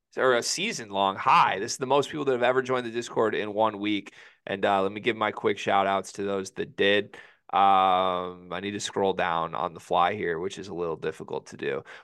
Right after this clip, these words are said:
We got, uh, middle name Mateen. We got Carter, A K A Doug McDaniel fan, another Michigan fan of the Discord, which is lovely. Uh, I feel like there might be another one that I missed. I think we said Purdue Pete yesterday. So, yeah, just more people every single day joining.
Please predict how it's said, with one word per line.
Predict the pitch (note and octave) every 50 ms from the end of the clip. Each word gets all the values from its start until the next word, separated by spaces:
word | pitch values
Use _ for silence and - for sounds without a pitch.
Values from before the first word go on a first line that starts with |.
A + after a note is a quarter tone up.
| _ -
We | A2 A2+ A2+
got, | A#2 A2 A2 G#2+ G#2+ G#2+ - - - - -
uh, | A2+ A2 A2 G#2+ G#2 G2+ A2+
middle | A#2 B2+ C#3 D#3 F#3 F3
name | E3 F3 E3+ E3+ E3+ E3+ E3+ D#3+
Mateen. | C3+ B2+ - - - - D#3+ D#3 D#3+ F3+ G3 A3+ B3 B3 - _ - _ _ -
We | B2+ C3
got | B2+ C#3+ - C3 C3 -
Carter, | - - - D#3 E3 F3 G3 G3+ G3+ G#3 G3+ G3+ G3+ _ _ -
A | D3+ D#3+
K | D3+ E3 D3+ D3 C#3+
A |
Doug | C3 A#2+ - C#3+ D#3+ E3+ D#3+
McDaniel | D#3+ D3+ - - A#2 B2 B2 C#3 D#3 E3 F#3 F#3 F3+
fan, | F#3 - F#3 F#3+ G3+ G#3+ G#3+
another | D#3 B2 C3+ D3 C3
Michigan | A#2+ C#3 D3 - - - E3 D#3
fan | - F3 E3+ F3
of | F3
the | E3+ E3
Discord, | D#3+ F3+ E3+ - - - F3+ F#3 F#3 F3
which | D#3 C3 - -
is | - G2+ G2+
lovely. | A#2 C#3 D#3 F3 E3 F3 F#3 F#3 F3+ F3 - - - - _ _ _ _ -
Uh, | B2+ B2+ C3 B2+ B2+ B2+ B2+ B2
I | C3
feel | - - F#3 F#3
like | F3+ F3 E3
there | - E3
might | D3+ D#3 E3 E3 E3
be | E3 D#3+
another | D#3 D#3 D#3 D#3 D3+
one | D3+ D3+ C#3+
that | C3+ B2
I | A#2+
missed. | A#2+ B2 C#3+ D3+ D3+ C#3 - - B2+
I | B2
think | B2 D#3
we | D3+ C#3
said | - D#3 C#3 -
Purdue | - - B2 A2+ A#2+ C#3 C#3 B2+
Pete | - - D3 C#3 C3+ - -
yesterday. | B2 B2+ C3 C3 - - C3+ B2+ B2+ B2+ B2+ B2+ B2 B2 A#2+ _ _ _ _ _ _
So, | - - F3+
yeah, | A3+ A#3+ F3+ -
just | - - D#3 - -
more | G3+ G#3 G3+
people | - A#3 G#3 E3+ - C#3 C3+
every | D3+ E3 D#3
single | - F#3+ E3+ E3
day | C#3 D#3 D3+ D#3
joining. | C3+ C#3+ D3 D3+ D3+ D3+ D3+ D3 D3+